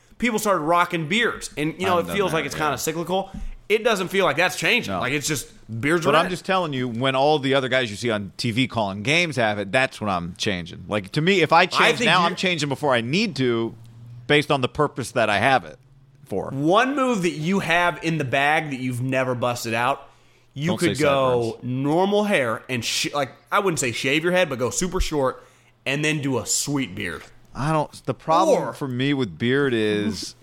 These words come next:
Speaker 2: it may, it, you, it, it accentuates. I know people do it to, like, cover up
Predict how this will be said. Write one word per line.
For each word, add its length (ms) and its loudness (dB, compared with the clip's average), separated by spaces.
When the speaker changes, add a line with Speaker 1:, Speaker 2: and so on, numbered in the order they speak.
Speaker 2:
it 160 -4
may, 240 -2
it, 320 -2
you, 240 -6
it, 260 -4
it 120 -4
accentuates. 960 -2
I 60 2
know 120 2
people 280 -6
do 200 -2
it 100 -6
to, 60 -6
like, 200 -4
cover 360 -2
up 200 -2